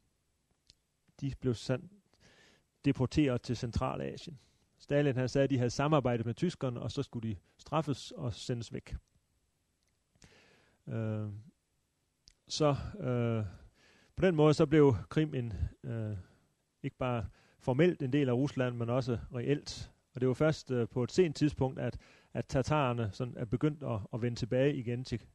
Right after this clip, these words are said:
til deres hjemland på Krim. Især efter, at Ukraine blev, blev selvstændig i nitten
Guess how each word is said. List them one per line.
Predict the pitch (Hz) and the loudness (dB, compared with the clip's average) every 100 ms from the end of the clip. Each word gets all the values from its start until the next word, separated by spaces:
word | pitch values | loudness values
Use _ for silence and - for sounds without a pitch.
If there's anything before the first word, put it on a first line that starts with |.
| - | -8
til | 127 | -2
deres | 120 113 | 0 0
hjemland | 127 131 113 151 - _ | -2 -2 -4 -6 -14 _
på | - | -12
Krim. | - 135 - _ _ _ _ | -6 -6 -8 _ _ _ _
Især | 123 - 139 | -6 -2 0
efter, | 127 - 113 | -2 -4 -4
at | 110 - _ - | -6 -10 _ -10
Ukraine | 131 - 120 131 131 | -6 -2 -2 -2 -4
blev, | 117 113 104 _ _ _ - | -2 -4 -4 _ _ _ -8
blev | 113 | -6
selvstændig | - 120 - 117 - - - _ _ _ _ | -2 -4 -4 -8 -8 -14 -18 _ _ _ _
i | 113 101 - - | -12 -12 -14 -8
nitten | 131 123 120 | -6 -6 -6